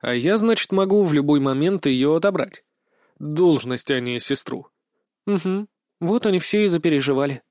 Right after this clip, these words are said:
Семен все еще останется великим князем, но и только. Вся остальная политическая власть перейдет к вам". "Слава, Слава", вздохнул я.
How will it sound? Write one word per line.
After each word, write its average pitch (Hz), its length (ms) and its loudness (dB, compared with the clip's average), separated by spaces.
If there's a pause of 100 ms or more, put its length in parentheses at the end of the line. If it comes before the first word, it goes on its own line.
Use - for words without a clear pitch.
(180)
Семен 220 360 2
все 220 240 0
еще 214 240 2
останется 190 460 0
великим 151 360 0
князем, 175 460 0
но 143 100 0
и 202 60 0
только. 156 420 -2 (260)
Вся - 260 0
остальная 165 480 2
политическая 147 680 0
власть 175 300 0
перейдет 139 380 0
к - 100 -6
вам". 131 320 -4 (720)
"Слава, 123 720 -4
Слава", 120 840 -8 (260)
вздохнул 139 640 -2
я. 113 260 -16